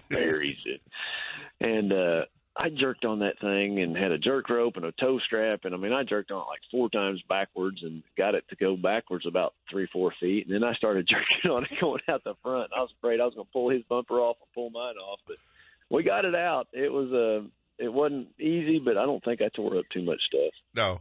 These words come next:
Speaker 1: no, the Tundra was, the Tundra was tough. Well, you're down there doing some, uh, getting some content for a new project, aren't you?
Speaker 2: Yes, sir. Got a new YouTube channel, uh, something I'm really excited about starting. I just, you know, in my mind, I,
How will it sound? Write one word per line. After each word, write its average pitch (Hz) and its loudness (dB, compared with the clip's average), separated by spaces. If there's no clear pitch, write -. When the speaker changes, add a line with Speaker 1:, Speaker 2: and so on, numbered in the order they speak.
Speaker 1:
no, 104 0
the 110 -4
Tundra 117 -2
was, 87 -6
the 101 -6
Tundra 101 -4
was 87 -6
tough. 90 -6
Well, 147 -2
you're 254 0
down 254 4
there 185 2
doing 175 0
some, 160 0
uh, 151 4
getting 143 -8
some 127 -4
content 170 2
for 120 -6
a - -2
new 135 -6
project, 143 0
aren't 104 -6
you? 82 -12
Speaker 2:
Yes, 175 4
sir. 120 2
Got 147 0
a 156 -2
new 160 2
YouTube 151 2
channel, 104 2
uh, 98 2
something 131 0
I'm 113 -4
really 123 4
excited 117 0
about 113 0
starting. 113 0
I 104 4
just, 104 -2
you 175 2
know, 196 2
in 156 -8
my 143 -2
mind, 156 0
I, 117 -2